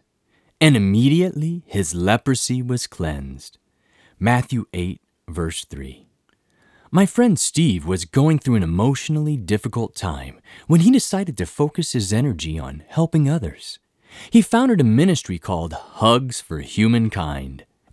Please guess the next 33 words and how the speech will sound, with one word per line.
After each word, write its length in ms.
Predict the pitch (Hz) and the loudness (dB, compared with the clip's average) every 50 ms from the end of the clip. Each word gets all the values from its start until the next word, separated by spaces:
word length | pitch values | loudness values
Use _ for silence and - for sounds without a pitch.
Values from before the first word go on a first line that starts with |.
| 139 | 0
going 340 | 127 185 196 208 214 190 160 | 2 2 4 4 4 2 2
out 260 | 131 117 104 - - | 2 0 -2 -4 -2
several 380 | - - - 208 220 220 247 226 | -2 0 2 2 2 4 2 0
times 420 | - - 185 214 220 185 139 113 113 | 0 0 -2 0 0 -2 -2 -2 -2
a 60 | 110 | -2
week 380 | 101 107 160 165 - - _ - | 0 0 0 0 -2 -4 _ -6
to 120 | - 120 110 | -2 0 2
meaningfully 800 | 110 123 160 190 196 190 156 123 - - 92 82 80 85 90 | 4 4 4 6 4 4 2 0 -2 -4 -6 -4 -4 -2 0
engage 580 | 101 107 107 95 107 139 156 139 98 87 76 - | 0 0 0 2 2 4 4 4 2 -2 -4 -4
with 220 | 92 95 - - | -6 -6 -6 -2
people 360 | - 170 180 160 - 92 85 | 0 0 2 2 0 -4 -4
living 380 | 82 87 101 131 131 113 92 87 | -2 2 2 2 2 2 0 0
on 160 | 85 87 85 | -2 -2 -2
the 80 | 82 80 | -4 -6
streets, 600 | - - - 139 139 113 85 - - - - - _ - - - | -6 -8 -4 -4 -4 -4 -4 -8 -12 -12 -12 -12 _ -20 -20 -10
showing 380 | - - - 190 190 196 185 - - | -6 0 2 4 4 4 2 2 4
interest 440 | 190 220 208 - - 120 87 - - | 4 2 2 2 0 -4 -4 -2 0
in 120 | 120 127 | 0 2
their 100 | 143 147 | 2 2
lives, 600 | 135 131 147 156 156 156 131 92 76 - - - _ _ _ _ _ _ _ | 2 2 0 0 0 -2 -4 -6 -10 -12 -16 -20 _ _ _ _ _ _ _
helping 460 | - 202 220 220 220 196 160 120 90 | 2 2 2 4 4 2 2 2 0
them, 260 | 78 71 64 64 - _ _ - _ _ - | -2 -4 -10 -16 -20 _ _ -20 _ _ 0
or 140 | 135 123 | 0 2
simply 500 | 113 - - 156 151 165 160 - 160 143 | 2 0 0 0 0 0 0 0 0 0
listening 560 | 113 98 95 107 131 - - 175 170 175 185 180 | 2 2 2 2 0 2 2 0 2 2 0 -2
to 120 | - - 101 | -2 -2 -4
what 300 | 85 85 98 123 _ - | -2 -2 -4 -4 _ -4
they 100 | 95 90 | -4 -4
wanted 400 | 80 76 82 87 92 101 101 - | -2 -2 -2 0 0 0 -2 -4
to 100 | - 107 | -6 -8
share. 520 | - - - 78 69 65 65 - - _ _ _ _ _ _ _ _ _ - - - | -8 -8 -10 -10 -10 -10 -12 -16 -20 _ _ _ _ _ _ _ _ _ -20 -12 -2
When 180 | - 190 240 262 | 2 4 4 4
appropriate, 680 | 220 - - - 131 143 - - 76 69 67 67 - | 4 0 0 -2 -2 -2 -2 -4 -10 -10 -10 -12 -18